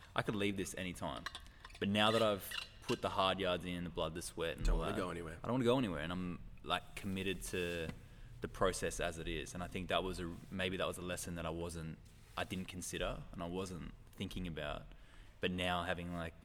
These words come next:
Speaker 1: operated in a space and look around and be like, "Oh yeah, shit, I came here, you know, Sunday night, you know, midnight, and I'm painting 'cause I haven't done, I haven't done enough, and I've got two weeks before I open," you know?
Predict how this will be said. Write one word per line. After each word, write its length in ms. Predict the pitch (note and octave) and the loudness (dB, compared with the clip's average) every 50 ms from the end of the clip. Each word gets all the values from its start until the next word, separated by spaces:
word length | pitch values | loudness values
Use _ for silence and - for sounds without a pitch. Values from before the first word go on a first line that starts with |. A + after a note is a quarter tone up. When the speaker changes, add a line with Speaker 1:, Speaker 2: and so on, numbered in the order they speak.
| - - | -10 -2
Speaker 1:
operated 380 | - G2+ - - G2+ G2 G2 F#2+ | -2 -2 0 4 4 4 4 2
in 40 | F#2+ | 0
a 40 | F2 | -2
space 440 | - - F#2 F2+ F2 F2+ F2 - | -2 -2 0 0 0 0 -2 -4
and 180 | - F2+ F2+ F2+ - | -4 -4 -4 -6 -4
look 220 | - G#2 G#2 - G#2 | -4 -4 -4 -2 -2
around 220 | F#2+ F2+ F2+ F2+ | -2 0 0 0
and 80 | F2+ F2 | 0 -2
be 80 | E2+ | -2
like, 200 | E2+ E2+ D#2+ D#2+ - - - - - - - - | -2 -2 -4 -4 -6 -12 -18 -20 -20 -16 -8 -4
"Oh 120 | G#2+ A2 | -2 0
yeah, 160 | A2+ A2+ A2 G2 | 0 0 0 0
shit, 200 | - - A#2 E2 | -2 -2 0 0
I 120 | D#2+ F#2+ | 0 0
came 260 | - - A2 G2 F#2+ F#2 | -2 -2 -4 -2 -2 -2
here, 260 | F2+ F2+ F2 E2 D2+ - - - - - | -2 -2 -2 -2 -2 -4 -8 -18 -14 -10
you 100 | F#2+ F2 | -8 -6
know, 120 | E2 E2 D#2+ | -6 -6 -6
Sunday 360 | - - - F2 E2+ E2 D#2 | -4 -4 -4 -2 -2 -2 -4
night, 300 | D#2+ D#2+ D#2 D#2 C#2 B1+ - - - - - - - - - - - - | -2 -2 -2 -4 -4 -6 -10 -16 -20 -18 -20 -18 -20 -18 -18 -20 -18 -14
you 120 | - E2 D#2+ | -12 -10 -10
know, 180 | D2+ C#2+ - - - - - - - - - - - - - - - | -8 -10 -10 -12 -14 -16 -18 -20 -20 -20 -20 -20 -20 -20 -18 -14 -8
midnight, 320 | - F2+ F2+ F2+ F#2 E2+ D#2+ | -6 -4 -2 0 0 0 0
and 100 | - D2+ | -2 -4
I'm 100 | D#2+ D#2 | -6 -6
painting 520 | - - F2 E2 E2 - E2+ D#2+ D#2 D#2+ - - - - - - - | -4 -4 -4 -4 -4 -6 -6 -8 -8 -8 -10 -14 -18 -20 -20 -18 -16
'cause 240 | - E2+ D#2 - - - - - - - - | -14 -14 -14 -14 -16 -18 -20 -20 -20 -14 -12
I 40 | - | -10
haven't 180 | F2+ E2 F2 E2 | -8 -6 -4 -4
done, 240 | - D#2+ D#2+ D#2 - | -2 -2 -2 -2 -4
I 60 | - F2 | -4 -2
haven't 140 | F#2+ F#2 F2 | -2 -2 -2
done 100 | D#2+ D#2+ | -2 -2
enough, 240 | D#2+ D#2 D#2 - - | -2 -4 -4 -6 -8
and 80 | D#2+ | -10
I've 60 | D2 C#2 | -8 -6
got 120 | E2 - - | -6 -6 -6
two 140 | - F2 | -6 -4
weeks 200 | E2 D#2+ D#2+ D2+ | -4 -4 -4 -6
before 340 | D2 D2 C#2+ - - - - - | -8 -10 -10 -8 -8 -6 -4 -6
I 40 | |
open," 300 | - - - - - - - - - - - - - - - - - - - - - - | -6 -6 -8 -10 -10 -10 -12 -16 -18 -20 -20 -20 -18 -18 -18 -18 -18 -20 -18 -12 -8 -6
you 100 | E2 E2 | -4 -4
know? 180 | D#2+ D2+ A2 C3 | -4 -4 -4 -4